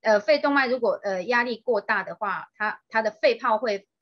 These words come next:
就是你吸气的时候它不会完全的扩张，那这样子的话，你久了以后你就会，呃，呼，呼吸性的酸中毒啦。那你久了以后你呼不起来，你肺泡的那个越，越来，肺泡细胞就，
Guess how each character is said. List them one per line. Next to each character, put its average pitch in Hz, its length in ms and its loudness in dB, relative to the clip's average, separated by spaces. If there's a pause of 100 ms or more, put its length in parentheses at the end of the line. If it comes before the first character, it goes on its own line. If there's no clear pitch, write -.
(280)
就 240 160 -4
是 240 140 -6
你 196 180 -4
吸 254 220 -4
气 254 180 -2
的 214 80 0
时 226 100 -6
候 220 60 0
它 220 140 -2
不 190 120 -8
会 220 140 -2
完 180 220 -4
全 175 200 -12
的 170 100 -12
扩 180 220 -4
张， 156 280 -6 (340)
那 285 160 0
这 320 140 0
样 285 100 4
子 208 100 -4
的 196 120 0
话， 240 160 0
你 175 180 -6 (120)
久 190 200 0
了 185 80 2
以 185 140 -2
后 233 100 -4
你 190 140 -6
就 220 100 -6
会， 220 300 -6 (240)
呃， 185 320 -8 (100)
呼， - 160 -14
呼 254 220 -6
吸 247 160 -4
性 240 180 -2
的 202 80 2
酸 220 300 -2
中 196 240 -2
毒 156 180 -8
啦。 147 180 -8 (320)
那 269 120 2
你 226 200 4
久 214 260 6
了 208 120 8
以 196 80 4
后 254 140 2
你 214 100 2
呼 247 160 -2
不 247 100 -2
起 254 140 -6
来， 170 80 -4
你 180 160 -8
肺 240 200 0
泡 233 180 -2
的 190 100 -2
那 220 100 -4
个 202 120 -4
越， 214 300 -6
越 247 140 0
来， 180 220 -2 (400)
肺 277 160 2
泡 269 160 0
细 240 220 -8
胞 220 120 -2
就， 233 120 -2